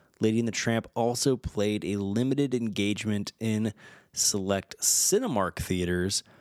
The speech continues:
from February sixteenth through eighteenth in twenty thirteen. Home media.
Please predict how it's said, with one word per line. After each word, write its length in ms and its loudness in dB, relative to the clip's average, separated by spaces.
from 260 -4
February 600 2
sixteenth 760 -2
through 240 2
eighteenth 880 -2
in 180 -2
twenty 800 -4
thirteen. 640 -6
Home 380 0
media. 640 -2